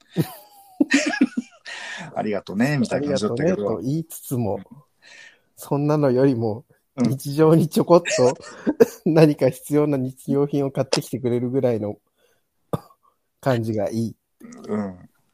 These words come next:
Speaker 1: なんかね、まあ、自己主張が強い。
Speaker 2: そうかも？
Speaker 1: うん。自己主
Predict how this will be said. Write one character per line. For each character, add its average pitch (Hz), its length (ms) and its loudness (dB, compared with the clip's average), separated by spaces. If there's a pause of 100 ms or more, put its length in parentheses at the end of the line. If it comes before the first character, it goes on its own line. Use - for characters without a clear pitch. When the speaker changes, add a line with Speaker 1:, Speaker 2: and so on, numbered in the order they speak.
(1600)
Speaker 1:
な 208 100 -6
ん 151 40 -8
か 90 100 -8
ね、 113 200 -4
ま 135 100 -2
あ、 - 60 -6 (400)
自 147 240 -6
己 - 20 -16
主 220 120 8
張 95 540 2 (1800)
が 95 100 -6
強 92 280 -2
い。 82 160 -16 (360)
Speaker 2:
そ 117 480 -6
う - 80 -20
か - 80 -16
も？ 117 220 -6
Speaker 1:
う - 20 -6
ん。 - 20 -8 (1300)
自 - 120 -18
己 - 20 -20
主 98 100 -18